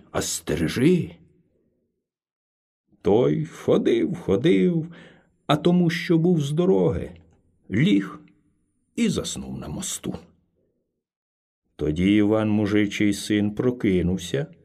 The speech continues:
бачить, північ, пора йти. Одягся і пішов на міст. Дивиться, той спить.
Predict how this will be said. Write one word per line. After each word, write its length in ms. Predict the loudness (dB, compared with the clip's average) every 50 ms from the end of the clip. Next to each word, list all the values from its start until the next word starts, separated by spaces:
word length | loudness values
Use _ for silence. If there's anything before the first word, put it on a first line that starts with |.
| _ -6
бачить, 680 | 2 2 2 2 2 -2 -4 -2 -4 -4 -4 -4 -4
північ, 580 | -4 -2 0 0 0 0 0 0 -2 -2 -4 -6
пора 280 | -4 -4 -2 0 0 0
йти. 520 | 0 0 -2 -2 0 0 0 -2 -2 -6 -12 -20 -20 -20 -20 _ _ _ _ _ _ _ _ _ _
Одягся 680 | 4 6 6 6 4 4 0 -4 -2 -2 -2 -2 -2 -4 -4
і 80 | -4
пішов 400 | -2 0 -2 0 0 0 0 0
на 120 | 0 0 0
міст. 440 | 0 0 0 -2 -4 -8 -14 -20 -20 -20 _ _
Дивиться, 720 | -6 0 2 4 4 4 2 0 -4 -8 -4 -4 -4 -4 -4 -8 -18 _ _ _ _ _ _ _ _ _
той 200 | -2 0 0 0
спить. 540 | -2 -6 -4 -2 -2 -2 -2 -6 -12 -20